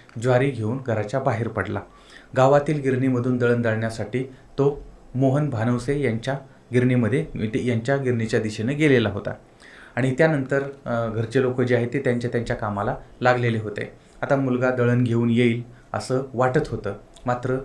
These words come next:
घडलं विपरीतच. म्हणजे बराच वेळ झाला तरीही दळण काय आलेलं नाही, मुलगा काय घरी आलेला नव्हता आणि, अ, बराच वेळ झाला त्यांनी वाट बघितली.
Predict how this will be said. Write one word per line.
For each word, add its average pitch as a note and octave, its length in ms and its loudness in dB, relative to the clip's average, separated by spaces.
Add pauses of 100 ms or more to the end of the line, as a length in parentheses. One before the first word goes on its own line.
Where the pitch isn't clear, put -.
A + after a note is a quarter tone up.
(160)
घडलं A2+ 340 -2
विपरीतच. A#2+ 560 0
म्हणजे - 460 -6
बराच B2+ 340 2
वेळ D#3 120 6
झाला A#2 300 0 (300)
तरीही C3 380 0
दळण A#2 340 0
काय A#2+ 160 -2
आलेलं A2+ 400 0
नाही, B2+ 120 0
मुलगा A2+ 400 -2
काय A2+ 200 0
घरी G#2 220 -2
आलेला G#2 360 2 (380)
नव्हता C3+ 280 6 (920)
आणि, C3 160 2
अ, A2+ 360 0
बराच B2 360 0
वेळ C3+ 120 4
झाला A#2+ 280 2
त्यांनी B2 260 0
वाट B2 220 4
बघितली. A#2 500 -2